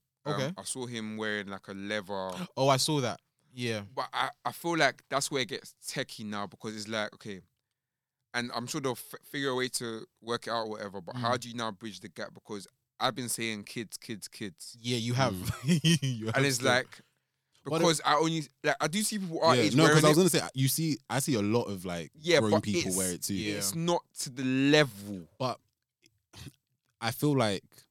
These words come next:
Speaker 3: I agree, it's not the same level, but
Speaker 1: Mm.
Speaker 3: th-, then again, I think people our age as well, we're not really, like,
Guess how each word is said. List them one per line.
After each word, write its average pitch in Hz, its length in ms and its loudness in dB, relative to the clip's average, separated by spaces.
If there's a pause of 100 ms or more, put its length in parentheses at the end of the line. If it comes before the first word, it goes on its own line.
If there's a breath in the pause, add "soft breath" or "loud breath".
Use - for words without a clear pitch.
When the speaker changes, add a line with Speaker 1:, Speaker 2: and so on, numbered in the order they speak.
(1000)
Speaker 3:
I 123 80 -2
agree, 147 280 2
it's - 180 -4
not 165 140 8
the 127 80 -2
same 127 200 6
level, 101 440 0
but 104 180 0
Speaker 1:
Mm. 98 40 -10
Speaker 3:
th-, 123 180 0
then 127 180 4
again, 110 180 0
I 98 80 0
think 120 300 -2
people 113 280 -4
our 98 200 -4
age 90 220 -10
as 87 120 -8
well, 90 160 -4
we're 85 100 -6
not 98 200 -6
really, 92 300 -10
like, 80 320 -12